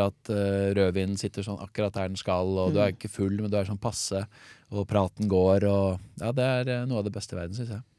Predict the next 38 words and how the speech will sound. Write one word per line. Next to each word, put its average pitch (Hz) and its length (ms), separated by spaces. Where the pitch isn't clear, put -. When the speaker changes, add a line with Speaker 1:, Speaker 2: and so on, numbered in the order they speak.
Speaker 2:
Vi 175 80
har 208 200
ikke 160 180
så 151 120
fryktelig 180 400
mye 170 160
igjen 165 240
her 131 100
nå, 123 140
gutter. 165 460
Vi 185 80
skal 170 180
ha 165 140
noen 151 200
lytterspørsmål, 160 760
og 165 60
så 160 120
skal 151 180
vi 135 140
ringe 147 300
C 147 200
P, - 180
og 135 60
så 147 120
skal 135 180
vi 131 120
konkludere. 139 1080
Hva 170 120
tenker 156 320
du, 160 80
Sondre? 147 280
Er 156 60
det 156 100
noe 156 140
vi 165 80
har 151 120
glemt 156 380
her? 143 180